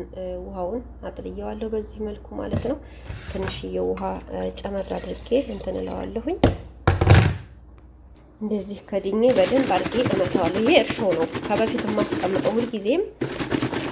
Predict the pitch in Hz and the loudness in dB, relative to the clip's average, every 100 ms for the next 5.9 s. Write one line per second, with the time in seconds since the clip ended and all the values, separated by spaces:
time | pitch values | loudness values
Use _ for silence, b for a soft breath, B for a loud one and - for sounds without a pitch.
0 | - - 220 208 214 226 - 247 302 240 | -2 2 2 4 0 -2 -2 -2 -2 -2
1 | 180 180 - 175 170 160 170 - 180 180 | -2 -4 -8 -8 -6 -6 -8 -8 -12 -8
2 | 208 196 208 - - 185 175 - 180 190 | -4 -4 -6 -12 -10 -10 -10 -8 -6 -4
3 | - 175 226 311 220 208 208 214 - 247 | 0 0 2 2 2 2 2 -2 0 2
4 | 220 226 240 247 - 220 180 180 208 254 | 2 0 -2 -2 -6 -6 -4 -2 -2 -4
5 | - 440 - B B B B 196 202 | -4 -6 -6 B B B B 0 0